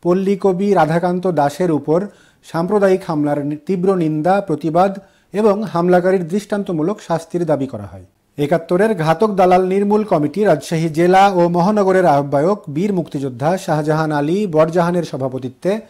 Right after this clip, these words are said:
আরও উপস্থিত ছিলেন একাত্তরের ঘাতক দালাল নির্মূল কমিটির রাজশাহীর সাবেক সভাপতি অধ্যক্ষ মোহাম্মদ কামরুজ্জামান, কবিকুঞ্জের সভাপতি কবি আরিফুল হক কুমার, নারী নেত্রী কল্পনা রায় সহ সাংস্কৃতিক ব্যক্তিবর্গ।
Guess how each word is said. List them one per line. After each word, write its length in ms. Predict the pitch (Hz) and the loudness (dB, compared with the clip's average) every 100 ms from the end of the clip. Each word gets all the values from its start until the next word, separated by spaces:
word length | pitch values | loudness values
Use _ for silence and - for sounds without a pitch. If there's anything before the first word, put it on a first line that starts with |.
| _ _ - | _ _ -2
আরও 260 | 147 156 | 0 0
উপস্থিত 440 | 160 165 185 196 175 | -2 -6 -8 -10 -8
ছিলেন 280 | 147 170 | -2 -2
একাত্তরের 580 | 180 156 151 - 156 156 | 0 -2 -4 -4 -2 -2
ঘাতক 400 | 139 131 147 196 | -4 -4 -2 -4
দালাল 240 | 180 151 143 | -2 -2 -2
নির্মূল 300 | 147 147 147 | -4 -6 -6
কমিটির 500 | 147 127 127 175 196 - _ _ _ | -6 -8 -4 -6 -6 -18 _ _ _
রাজশাহীর 460 | 139 139 - 156 160 | -6 -6 -6 -6 -6
সাবেক 360 | - 156 190 | -4 -2 -2
সভাপতি 460 | - 131 123 120 190 | -4 -6 -6 -4 -2
অধ্যক্ষ 440 | 156 123 135 - | -4 -4 -10 -8
মোহাম্মদ 400 | 156 143 135 135 | -8 -6 -6 -8
কামরুজ্জামান, 760 | 131 135 139 151 151 156 175 185 - _ _ _ | -6 -6 -4 -4 -4 -4 -4 -6 -16 _ _ _
কবিকুঞ্জের 600 | - 170 208 208 196 190 | -4 -2 0 -2 0 0
সভাপতি 600 | 190 156 143 139 135 202 202 | -2 -2 -2 -2 -4 -4 -2
কবি 260 | 151 147 | -2 0
আরিফুল 460 | 135 143 156 190 175 | 0 0 -2 -2 0
হক 280 | 156 156 - | 0 -2 -4
কুমার, 320 | 156 156 180 196 - _ _ _ 131 | -4 0 0 -2 -10 _ _ _ -2
নারী 220 | 147 190 | 0 2
নেত্রী 360 | 190 156 156 | 0 -2 -2
কল্পনা 420 | 202 170 180 208 180 | 2 2 2 0 2
রায় 160 | 139 | 0
সহ 300 | 131 123 170 | -2 -4 -4
সাংস্কৃতিক 640 | 220 165 156 - 156 202 | -4 -6 -6 -8 -4 -4
ব্যক্তিবর্গ। 580 | 165 - - 120 104 95 | -4 -8 -8 -10 -12 -16